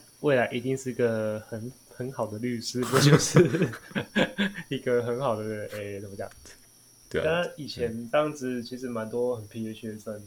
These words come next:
Speaker 1: 但是有些学生真的是蛮，就是其实皮的学生，就是再怎么皮你还是管不住嘛。就像刚刚那一位好了，他其实也算是蛮调皮，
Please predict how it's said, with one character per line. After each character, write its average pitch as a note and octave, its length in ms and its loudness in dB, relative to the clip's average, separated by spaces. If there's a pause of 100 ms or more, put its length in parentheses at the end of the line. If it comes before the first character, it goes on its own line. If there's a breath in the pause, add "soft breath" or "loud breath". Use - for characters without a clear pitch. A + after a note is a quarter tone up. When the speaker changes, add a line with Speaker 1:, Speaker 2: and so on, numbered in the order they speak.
(340)
Speaker 1:
但 C#3+ 180 -4
是 C#3+ 640 -6 (420)
有 A#2 140 -6
些 D3+ 180 -2
学 B2 200 -4
生 C3 180 -6
真 C3+ 140 -2
的 A2+ 60 -6
是 B2+ 60 -6
蛮， G#2 260 -8 (300)
就 G3+ 100 0
是 A#3 120 2
其 D#3+ 160 -2
实 - 100 -4
皮 - 260 -6
的 B2 80 0
学 B2+ 140 -2
生， D#3+ 140 0 (160)
就 F#3+ 80 0
是 - 180 -6
再 F3 160 4
怎 B2+ 80 -4
么 A2 120 -4
皮 A2 180 -14
你 A2 100 -8
还 A2+ 60 -6
是 D3 80 -6
管 A2 240 -2
不 G#2 80 -16
住 A2+ 220 -10
嘛。 F#2+ 200 -18 (160)
就 D#3 80 -10
像 D3+ 220 -2
刚 B2+ 160 -4
刚 B2 140 -2
那 A#2 100 -2
一 A#2+ 40 -6
位 A#2 200 -6
好 - 140 -16
了， - 80 -20 (240)
他 E3 100 -2
其 D#3 160 -8
实 A#2+ 240 -8
也 A2+ 100 -6
算 C#3 220 -2
是 C#3 80 -10
蛮 A2 220 -8
调 G#2 240 -6
皮， - 120 -20